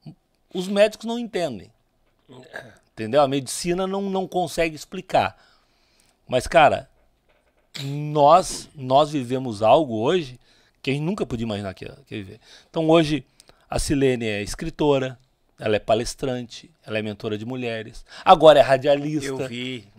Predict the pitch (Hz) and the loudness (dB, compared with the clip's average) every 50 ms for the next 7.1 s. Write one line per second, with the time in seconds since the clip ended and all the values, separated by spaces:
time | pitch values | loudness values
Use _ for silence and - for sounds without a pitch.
0 | 104 98 92 101 117 117 120 127 127 143 160 165 147 120 - 120 113 107 110 110 | -20 -20 -20 -20 -18 -12 0 4 8 8 10 8 8 6 0 -10 -12 -12 -10 -12
1 | 110 110 110 110 - 110 113 110 107 - - 107 107 107 107 - 156 156 143 - | -12 -12 -14 -16 -12 -12 -12 -12 -12 -14 -14 -14 -14 -4 0 2 2 2 0 -4
2 | _ _ _ - 143 139 127 123 - - 143 135 120 - - - 147 131 120 - | _ _ _ -4 0 0 0 0 0 2 2 2 2 2 -2 0 0 0 0 0
3 | - 120 120 139 151 156 139 - 160 156 175 - _ - _ _ _ _ - 233 | -4 -6 -6 -4 -6 -6 0 0 0 0 0 -6 _ -20 _ _ _ _ 2 2
4 | 277 285 233 - _ _ _ _ _ _ _ _ _ _ _ _ - 170 160 156 | 2 2 -6 -12 _ _ _ _ _ _ _ _ _ _ _ _ -6 -2 -2 -2
5 | 151 156 - - _ _ - - 240 247 214 - 226 240 240 - - 233 220 214 | -2 -4 -6 -12 _ _ -4 0 0 0 0 0 -4 -6 -6 -6 -2 -2 -2 -2
6 | 220 220 - - 226 220 226 214 214 208 208 202 - 165 135 120 - 113 104 107 | -2 -6 -6 -8 -6 -4 -4 -2 -2 -2 -6 -6 -6 -8 -10 -8 -10 -10 -10 -10
7 | 107 - | -10 -12